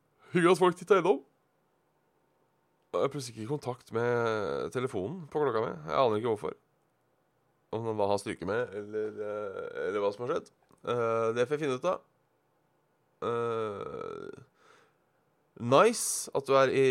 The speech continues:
i Nice, holdt på å si. Ni-, Nise. Ni-, nice i Nise. Kos deg masse der. Eh, og håper været er bedre enn det er i Oslo. Atem. Trivelig, trivelig.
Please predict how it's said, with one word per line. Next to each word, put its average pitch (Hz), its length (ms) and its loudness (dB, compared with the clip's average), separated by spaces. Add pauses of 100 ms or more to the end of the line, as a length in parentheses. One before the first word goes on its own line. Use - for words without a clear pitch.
(120)
i 127 80 0
Nice, 185 540 2 (480)
holdt 143 160 -4
på - 20 -6
å 180 60 0
si. 226 100 6 (560)
Ni-, 104 240 -4
Nise. 117 460 -2 (340)
Ni-, 117 240 0
nice 143 320 2
i 175 60 -4
Nise. - 260 -4 (1700)
Kos 98 220 -10
deg 120 420 8
masse 110 240 0
der. 170 160 4 (1120)
Eh, 107 240 0
og 113 140 4
håper 104 180 2
været 104 240 4
er 107 120 2
bedre 101 320 2 (100)
enn 107 380 -6
det 107 100 0
er 98 180 0
i 110 80 2
Oslo. 131 300 0 (300)
Atem. 156 380 4 (2250)
Trivelig, 95 240 -6
trivelig. 90 260 -4